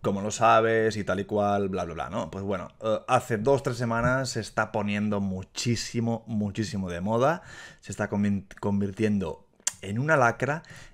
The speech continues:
el hackeo de canales de YouTube a través del, del correo, a través del correo que tenemos todos los youtubers, ¿eh? Que estamos expuestos a que las empresas, pues, nos contacten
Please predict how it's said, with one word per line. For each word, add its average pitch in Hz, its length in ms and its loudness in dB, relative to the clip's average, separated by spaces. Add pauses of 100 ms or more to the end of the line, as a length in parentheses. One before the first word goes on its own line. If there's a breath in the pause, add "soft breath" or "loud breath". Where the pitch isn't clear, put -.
(120 loud breath)
el 170 240 6
hackeo 165 920 -4
de 127 380 2
canales 147 800 0
de 135 380 2
YouTube 151 540 -2 (140)
a 135 180 4
través 123 600 2 (480 loud breath)
del, 104 1000 2
del 135 200 2
correo, 113 500 6
a 131 200 4
través 127 300 2
del 131 180 0
correo 123 560 2
que 123 140 2
tenemos 110 540 0
todos 113 160 6
los 110 100 4
youtubers, 113 560 2 (140)
¿eh? 113 100 -6
Que 110 60 -8
estamos 98 280 -4
expuestos 120 680 0
a 104 100 -2
que 95 100 -4
las 95 140 -2
empresas, 95 580 -4
pues, 90 220 -10
nos 87 140 -12
contacten 131 760 0